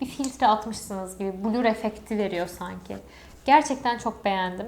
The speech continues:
Diğer bir güzel yanı parfüm içermiyor olması. Mesela Misha'nın başka bir güneş kremini kullanmıştım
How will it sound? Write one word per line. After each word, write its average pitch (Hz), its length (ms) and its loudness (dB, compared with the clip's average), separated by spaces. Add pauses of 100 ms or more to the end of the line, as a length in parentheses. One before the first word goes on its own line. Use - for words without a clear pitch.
(140)
Diğer 339 320 10
bir 330 60 6
güzel 262 420 6
yanı 262 420 0 (200)
parfüm 247 380 6
içermiyor 233 540 2
olması. 185 420 -4
Mesela 254 360 0
Misha'nın 277 560 -4
başka 262 300 4
bir 262 60 -2
güneş 233 320 -4
kremini 233 320 -2
kullanmıştım 190 640 -4